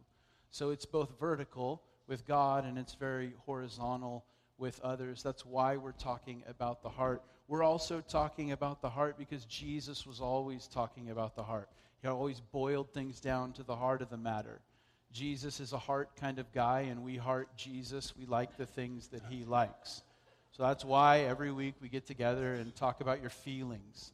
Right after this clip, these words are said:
I know some of you guys are like, "Why do we have to talk about this week after week?" Um, today I want to talk about worry and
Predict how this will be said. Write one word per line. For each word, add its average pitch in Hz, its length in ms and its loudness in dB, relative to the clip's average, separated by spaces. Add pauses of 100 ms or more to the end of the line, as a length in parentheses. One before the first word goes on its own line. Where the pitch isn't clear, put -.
I 120 40 -10
know 117 100 -6
some 131 180 -10
of 127 80 -4
you 123 60 -6
guys 117 280 0
are 113 60 -10
like, 104 140 -8 (140)
"Why 113 280 0
do 113 160 -8
we 107 60 -12
have 101 160 -12
to 113 80 -20
talk 107 280 -10
about 107 280 -12
this - 180 -18
week 117 200 -12
after 113 260 -16 (120)
week?" 127 140 -20 (2750)
Um, 165 300 12 (300)
today 202 260 10
I 226 60 12
want 214 200 8
to - 40 -2
talk 180 160 6
about 139 240 4
worry 151 480 4 (1700)
and 131 600 0